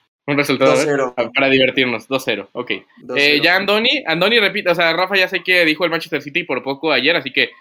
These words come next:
Speaker 1: ya ahorita no le voy a preguntar para ir con el City Madrid, pero quiero que le repitas tú quién crees que va a avanzar, Andoni.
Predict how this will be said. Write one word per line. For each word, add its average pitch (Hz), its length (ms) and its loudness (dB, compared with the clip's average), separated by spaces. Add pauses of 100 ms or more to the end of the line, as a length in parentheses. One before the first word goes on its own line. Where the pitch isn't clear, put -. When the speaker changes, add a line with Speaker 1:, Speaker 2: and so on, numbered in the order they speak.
(140)
Speaker 1:
ya 131 300 0
ahorita 139 240 2
no 139 80 0
le 139 60 2
voy 135 80 -2
a - 20 -12
preguntar 131 320 -4
para 135 140 0
ir 127 60 0
con 139 140 -4
el 123 80 -6
City 135 220 -6
Madrid, 135 280 0
pero 135 260 0 (220)
quiero 220 200 2
que 214 80 2
le 151 120 4
repitas 170 380 -2
tú 180 100 -6
quién 175 160 -4
crees 165 160 -8
que 170 80 0
va 156 60 2
a - 40 0
avanzar, 139 260 -2
Andoni. 110 360 -4